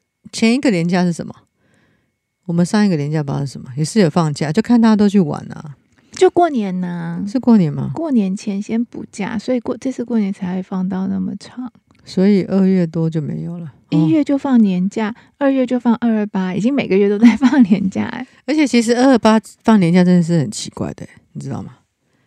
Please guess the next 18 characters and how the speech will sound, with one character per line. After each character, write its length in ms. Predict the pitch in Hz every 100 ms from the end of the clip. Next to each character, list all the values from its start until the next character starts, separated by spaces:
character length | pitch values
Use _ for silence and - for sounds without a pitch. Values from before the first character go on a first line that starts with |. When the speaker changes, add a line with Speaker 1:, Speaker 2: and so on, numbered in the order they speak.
| -
Speaker 1:
你 160 | 190
想 180 | 208 180
哦， 60 | 160
二 120 | 233
二 80 | 233
八 180 | 220 208
是 140 | 208
一 60 | 196
个 280 | 160 135 - _
好 200 | 135 131
的 100 | 135
事 160 | 180
还 100 | 143
是 140 | 117 135
不 100 | 135
好 120 | -
的 120 | -
事？ 220 | - 107